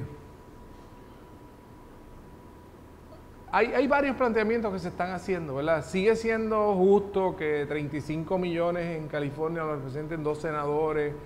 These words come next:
y los seiscientos mil de Vermont, un,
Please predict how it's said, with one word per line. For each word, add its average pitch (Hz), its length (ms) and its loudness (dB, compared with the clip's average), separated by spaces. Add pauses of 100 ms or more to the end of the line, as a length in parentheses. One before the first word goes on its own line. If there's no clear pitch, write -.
(340)
y 139 140 -2
los 139 300 0
seiscientos 135 520 -2
mil 147 360 -2
de 151 80 2
Vermont, 147 560 -2 (680)
un, 151 140 -6